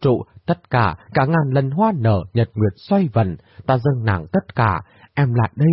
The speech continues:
anh thương, Cầm Phi Phụng. Tiếng thét gọi cất lên, tiếp liền tiếng huỳnh huỳnh như có đổ ngã, rồi lại có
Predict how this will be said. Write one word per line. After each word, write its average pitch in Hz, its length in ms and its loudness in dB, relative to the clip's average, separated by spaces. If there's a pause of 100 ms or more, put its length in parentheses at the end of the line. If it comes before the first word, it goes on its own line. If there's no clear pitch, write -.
(240)
anh 185 260 -2
thương, 196 240 0 (260)
Cầm 98 340 -2
Phi 123 220 0
Phụng. 107 180 0 (760)
Tiếng 131 140 0
thét 208 280 -4
gọi 104 240 0 (120)
cất 208 160 -2 (120)
lên, 165 220 2 (260)
tiếp 226 200 0
liền 110 240 0
tiếng 160 400 -2
huỳnh 104 240 0
huỳnh 110 180 0 (100)
như 196 140 0
có 208 240 0
đổ 98 280 -2
ngã, 123 280 -2 (300)
rồi 147 140 2
lại 139 200 0
có 185 80 0